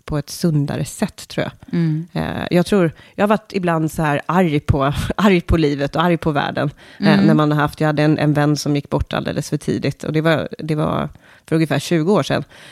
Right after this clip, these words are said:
Speaker 1: Men då var jag väldigt arg på hur det, hur det kunde vara rättvist.
Speaker 2: Mm.
Speaker 1: Till att man någonstans också får en distans till det. Och jag tror den är, den är viktig,
Speaker 2: Mm.
Speaker 1: eh, för mig. Får man kontakt med, nu låter det så här väldigt djupt, liksom,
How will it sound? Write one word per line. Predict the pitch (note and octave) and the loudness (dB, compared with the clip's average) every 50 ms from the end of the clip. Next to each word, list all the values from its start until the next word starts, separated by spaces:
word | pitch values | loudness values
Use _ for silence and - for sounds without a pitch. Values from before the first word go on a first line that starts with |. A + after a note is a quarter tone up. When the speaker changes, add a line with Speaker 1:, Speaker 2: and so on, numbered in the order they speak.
| - - | -6 -2
Speaker 1:
Men | - E3+ | 2 2
då | G3+ A3+ | 4 4
var | G#3+ F#3 | 4 4
jag | E3 D#3 | 2 2
väldigt | D#3 D3+ D3 - - _ | 0 -2 -2 -4 -4 _
arg | - F#3 D#3+ C3 C3+ C3+ A2 D3 | 0 0 2 2 2 0 -4 -4
på | - - D3+ - - | -4 -4 -4 -2 -2
hur | C#3+ D3 D3 D3 | -2 -2 -2 -2
det, | D3 C#3 - | -2 -4 -4
hur | D3 D3 D#3+ C3+ | -2 -2 -2 -2
det | C3+ C#3+ | -2 -4
kunde | - D3+ C#3+ D3 | -4 -4 -2 -2
vara | C#3+ C#3+ | 0 -2
rättvist. | D3+ C#3+ - - E3 E3 | -2 -4 -4 -4 -2 -2
Speaker 2:
Mm. | F#3+ F#3 | 0 0
Speaker 1:
Till | F3+ B3 B3 A#3 | 0 2 2 2
att | A3 | 2
man | G#3+ A3 G#3+ G#3 - - - - - - | 2 2 2 2 0 -4 -12 -20 -16 -6
någonstans | - F#3+ G#3 G#3+ G#3+ G3+ - - - F#3 F3+ - | -2 2 2 4 2 2 0 -2 -2 -2 -2 -2
också | F#3 - - F3+ E3+ | -4 -4 -4 -6 -4
får | - F#3+ F3+ | 0 0 2
en | F3 F3 F3 | 2 2 2
distans | G#3 F#3 - - - - C#4 F#4+ D4 G#3+ - - | 0 -2 -2 -2 -2 0 0 2 0 -2 -2 -2
till | - E3 | -2 0
det. | C3+ C3 | 2 2
Och | D3 | 2
jag | E3 | 0
tror | - - G#3+ | 0 0 0
den | F#3+ A3 A3+ A#3 A#3 | 2 2 2 4 4
är, | G#3+ G3+ G3 G3 - | 4 4 2 2 2
den | G3+ G#3+ G#3+ G#3+ | 0 2 2 2
är | F#3+ | 2
viktig, | F#3 E3+ - - - D3+ C#3+ C#3+ C3 - _ | 0 -2 -4 -4 -4 -2 -2 -2 -4 -6 _
Speaker 2:
Mm. | - A3 A3 G3+ F#3+ F3 F3 | -6 -4 -4 -4 -4 -6 -4
Speaker 1:
eh, | - - - D#3 | -4 -4 -4 -2
för | - - E3 | -2 0 2
mig. | D#3 D3+ C#3+ | 2 2 2
Får | - - F#3 | 2 2 2
man | F3+ F3+ - | 2 2 2
kontakt | - G3 F#3 - A#3+ A3+ - - - | 0 0 0 0 -2 -2 -4 -4 -2
med, | G#3 F#3+ E3+ D#3 D3+ | 0 2 2 2 2
nu | D3+ E3 | 2 0
låter | E3 D#3+ D3 - D3+ | 0 -2 -2 -4 -4
det | C#3+ | -6
så | - C#3+ | -6 -4
här | C3+ | -4
väldigt | D3 C#3 C3+ C3+ F3+ F#3+ - | -4 -4 -4 -4 -4 -2 -2
djupt, | E3 - - | -2 -2 -2
liksom, | C#3+ - D3 C3+ | -4 -4 -4 -4